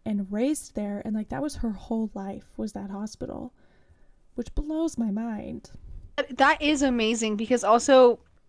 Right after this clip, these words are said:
Speaker 2: ugh, that's terrible. Mm. Nope. <laughs> So, in nine-, in the nineteen fifties and sixties, mental health approaches, uh, changed, and the med-, and the medications became more accessible to those who needed it.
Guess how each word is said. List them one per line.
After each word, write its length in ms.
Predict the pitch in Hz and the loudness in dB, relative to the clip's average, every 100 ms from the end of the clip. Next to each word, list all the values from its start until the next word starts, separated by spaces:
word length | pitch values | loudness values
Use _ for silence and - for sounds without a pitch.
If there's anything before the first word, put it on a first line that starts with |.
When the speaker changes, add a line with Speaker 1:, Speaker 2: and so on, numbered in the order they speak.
| _ _ - | _ _ -2
Speaker 2:
ugh, 300 | 240 - - - _ _ _ _ _ - | 0 -2 -8 -20 _ _ _ _ _ -2
that's 180 | 269 | -2
terrible. 540 | - 220 208 190 165 - _ _ | -2 -4 -2 -4 -8 -12 _ _
Mm. 300 | 254 240 208 - - - - - - | -10 -8 -10 -10 -14 -16 -20 -20 -12
Nope. 480 | 226 220 233 220 - _ | -4 2 2 2 -8 _
<laughs> 280 | 330 - 370 - - - _ _ _ _ _ _ _ _ _ _ _ _ _ _ _ _ _ _ | -2 4 2 2 -16 -20 _ _ _ _ _ _ _ _ _ _ _ _ _ _ _ _ _ _
So, 400 | - - 254 226 175 | -6 4 6 6 2
in 260 | 269 262 | -2 2
nine-, 180 | 285 320 269 | 2 2 0
in 80 | |
the 80 | 269 | 0
nineteen 320 | 294 320 302 | 2 2 0
fifties 360 | 277 254 262 262 | 2 0 0 -4
and 120 | 240 | -4
sixties, 440 | - 220 254 254 - 214 - | -4 -6 -4 -4 -6 -12 -4
mental 320 | 247 269 311 | -2 2 0
health 320 | 226 220 240 | 4 4 4
approaches, 760 | - 226 220 214 269 269 269 - _ | 0 -2 0 0 2 0 -2 -8 _
uh, 320 | 208 202 185 - | -2 0 0 -2
changed, 640 | - - 202 277 349 - - | -4 -4 -2 -4 -6 -8 -2
and 100 | 240 | 0
the 60 | 220 | 4
med-, 220 | 214 220 - | 2 2 0
and 180 | 208 202 | 0 0
the 60 | |
medications 520 | 220 233 226 - 214 | -4 -2 -4 -6 -10
became 340 | - 214 208 214 | -10 -6 -4 -4
more 300 | 208 214 - | 2 4 4
accessible 460 | 202 208 202 208 | 0 -4 -4 -6
to 140 | 208 214 | -4 -2
those 200 | 196 196 | 0 0
who 120 | 214 | -6
needed 340 | 185 196 180 | -6 -4 -2
it. 180 | 151 135 | -2 -4